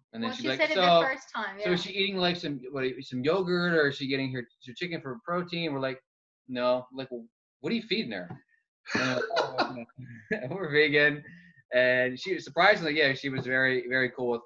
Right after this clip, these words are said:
Speaker 1: with us being, being vegan, and she wasn't trying to, like,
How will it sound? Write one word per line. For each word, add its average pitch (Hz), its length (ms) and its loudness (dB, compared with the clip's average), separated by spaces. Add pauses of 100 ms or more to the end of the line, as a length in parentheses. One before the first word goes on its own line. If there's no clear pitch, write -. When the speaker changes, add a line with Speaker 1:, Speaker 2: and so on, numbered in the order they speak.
Speaker 1:
with 117 160 -6
us 117 220 -2
being, 110 440 -4 (100)
being 110 220 -8
vegan, 107 280 -8
and 101 280 -12
she - 140 -16
wasn't 120 260 -4
trying 117 220 -2
to, - 60 -14
like, - 180 -10